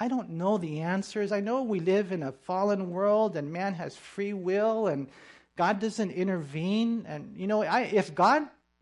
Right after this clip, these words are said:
did protect from every single time that there would be potential death, do you realize we'd all be dead? So, you know, he protects a trillion times.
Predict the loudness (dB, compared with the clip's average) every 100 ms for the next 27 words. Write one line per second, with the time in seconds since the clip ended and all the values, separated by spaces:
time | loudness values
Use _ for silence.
0 | 2 8 8 8 0 -4 0 0 2 2
1 | 2 0 _ _ -8 -4 4 6 6 2
2 | -2 -2 -2 -4 -6 0 2 2 0 -4
3 | -10 -20 _ -2 6 8 8 6 2 -2
4 | -4 -4 -4 -4 -4 -6 -6 -2 2 2
5 | 0 -6 -20 -20 _ _ _ _ _ _
6 | 0 2 4 6 4 2 2 6 6 4
7 | 2 0 0 -4 -10 _ _ _ _ _
8 | _ _ _ _ _ _ _ 6 8 10
9 | 8 4 4 6 4 4 0 2 0 0
10 | 0 0 0 -4 0 2 2 2 2 0
11 | -2 0 0 -2 -6 -8 -10 -18 -20 -20